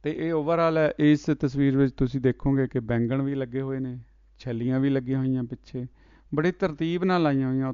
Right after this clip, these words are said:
ਤੂਤ ਵੀ ਮੈਨੂੰ ਦਿਖਾਈ ਦੇ ਰਿਹਾ, ਮਿਰਚਾਂ ਵੀ ਦਿਖਾਈ ਦੇ ਰਹੀਆਂ, ਤੇ ਉਹ ਮੈਨੂੰ ਲੱਗਦਾ ਗੁਲਾਬ ਦਾ ਬੂਟਾ ਹੈ ਸ਼ਾਇਦ। ਸੋ ਇਹ ਤਰਤੀਬ ਜਿਹੜੀ ਹੈ,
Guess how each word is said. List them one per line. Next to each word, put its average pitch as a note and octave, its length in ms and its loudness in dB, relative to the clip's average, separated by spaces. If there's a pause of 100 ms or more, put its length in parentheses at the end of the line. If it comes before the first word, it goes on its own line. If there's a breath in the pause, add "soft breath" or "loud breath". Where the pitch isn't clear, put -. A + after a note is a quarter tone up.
ਤੂਤ D3+ 280 -2
ਵੀ E3 400 -4 (180)
ਮੈਨੂੰ C3 260 0
ਦਿਖਾਈ B2+ 360 -4
ਦੇ B2 200 -4
ਰਿਹਾ, C3 180 -4
ਮਿਰਚਾਂ B2 480 -2
ਵੀ C#3 100 2
ਦਿਖਾਈ C3 340 -2
ਦੇ B2 200 -4
ਰਹੀਆਂ, B2+ 420 -4 (760 soft breath)
ਤੇ B2+ 100 -6 (1700)
ਉਹ C3+ 120 -8
ਮੈਨੂੰ B2 260 -4
ਲੱਗਦਾ A#2 240 -4
ਗੁਲਾਬ G#2+ 420 -4
ਦਾ B2 140 -4
ਬੂਟਾ B2+ 300 -6
ਹੈ B2 80 -4
ਸ਼ਾਇਦ। A#2+ 300 -8 (540 soft breath)
ਸੋ E3+ 500 -6 (1700)
ਇਹ G3 180 -4
ਤਰਤੀਬ F3 480 -6
ਜਿਹੜੀ D#3 320 -2
ਹੈ, D3+ 180 -2